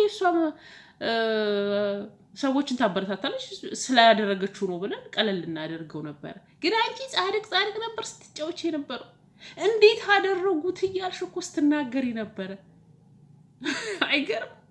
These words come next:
ግፈኞች ናቸው ግን ይሄን ያወጡብሽ። ምንድን ነው የሚባለው? የጠላውት-፣ የጠሉት ይወርሳል፣ እ፣ ምን ያሉት ይደርሳል። የፈሩት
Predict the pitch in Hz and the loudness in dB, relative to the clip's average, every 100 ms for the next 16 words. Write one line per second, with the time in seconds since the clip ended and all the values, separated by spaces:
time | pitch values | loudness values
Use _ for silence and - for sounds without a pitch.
0 | - _ - - - - _ - 233 190 | -20 _ -20 -20 -20 -20 _ -10 -6 0
1 | 233 220 403 440 453 440 370 294 302 285 | 2 2 2 -2 -4 -2 0 4 6 6
2 | 262 240 208 220 - 202 185 214 - - | 4 4 2 0 -2 -8 -6 -10 -10 -20
3 | _ _ _ _ _ _ _ - 208 226 | _ _ _ _ _ _ _ -2 2 2
4 | 208 196 190 175 196 226 494 523 370 202 | 2 0 0 -2 -2 0 0 -2 -4 -4
5 | 180 170 165 156 156 156 151 160 - - | -4 -6 -6 -8 -10 -10 -12 -16 -20 -20
6 | - - - - 185 190 190 202 202 196 | -20 -20 -20 -4 0 0 0 0 0 2
7 | 202 202 - 208 - 214 233 254 269 320 | 0 0 -4 -4 -2 -4 0 2 2 0
8 | - 523 571 - - - - - - - | -2 -4 -6 -12 -20 -20 -20 -20 -20 -20
9 | - - 185 180 170 175 233 214 180 175 | -20 -10 -6 -4 -2 0 2 2 0 -2
10 | - 185 175 156 - 156 - _ - 196 | -2 -2 -4 -4 -8 -10 -14 _ -10 -8
11 | - 180 165 | -6 -6 -6